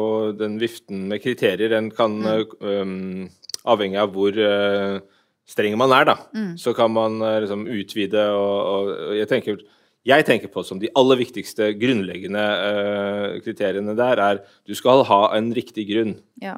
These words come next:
Speaker 1: Du skal være angrepet, eller du skal redde noen andre fra som blir angrepet.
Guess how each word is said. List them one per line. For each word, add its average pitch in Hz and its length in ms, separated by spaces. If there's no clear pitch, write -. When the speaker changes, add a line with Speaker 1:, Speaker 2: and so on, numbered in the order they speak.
Speaker 1:
Du - 60
skal - 240
være 113 140
angrepet, 110 640
eller 98 120
du 98 80
skal 143 220
redde 104 340
noen 107 160
andre 90 280
fra 95 320
som 95 200
blir 90 160
angrepet. 90 600